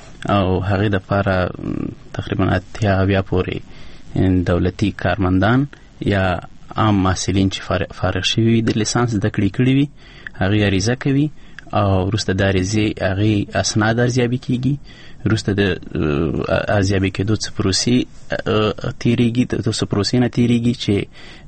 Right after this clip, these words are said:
اه، د بېلګې په ډول چې د آیلټس ټیسټ نمرې ګوري، همدارنګه، ام، دغه محصلینو په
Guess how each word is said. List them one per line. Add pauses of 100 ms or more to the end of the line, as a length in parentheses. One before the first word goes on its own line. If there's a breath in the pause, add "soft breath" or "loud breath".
اه،
د
بېلګې
په
ډول
چې
د
آیلټس
ټیسټ
نمرې
ګوري، (500 loud breath)
همدارنګه، (500 loud breath)
ام،
دغه
محصلینو
په